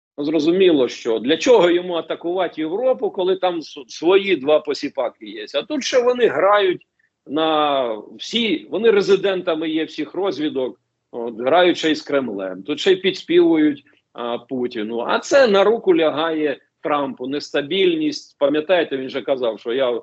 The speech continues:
напущу на вас, е, Росію, якщо ви не будете сплачувати в нас внески до нато. Нащо йому напускати Росію, коли два цуприки є, він одв'язав їх, вони там кожен день,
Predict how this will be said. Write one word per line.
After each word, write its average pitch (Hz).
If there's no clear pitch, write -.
напущу 139
на 123
вас, 113
е, 110
Росію, 135
якщо 135
ви 127
не 127
будете 123
сплачувати 113
в 110
нас 113
внески 117
до 110
нато. 101
Нащо 359
йому 226
напускати 185
Росію, 185
коли 151
два 139
цуприки 151
є, 139
він 127
одв'язав 135
їх, 113
вони 123
там 123
кожен 123
день, 123